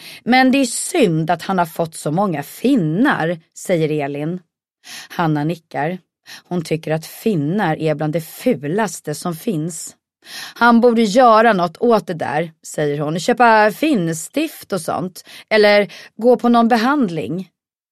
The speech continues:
Hanna vill inte tänka på om hon själv skulle få finnar.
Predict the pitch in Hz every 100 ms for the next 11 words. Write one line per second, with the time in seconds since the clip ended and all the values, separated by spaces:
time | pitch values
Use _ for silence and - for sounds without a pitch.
0 | _ _ _ - - - - 190 156 160
1 | 175 190 147 - - 185 147 - 196 -
2 | 147 151 - - 180 202 - - 262 220
3 | 170 160 185 175 165 147 151 196 160 143
4 | 143 180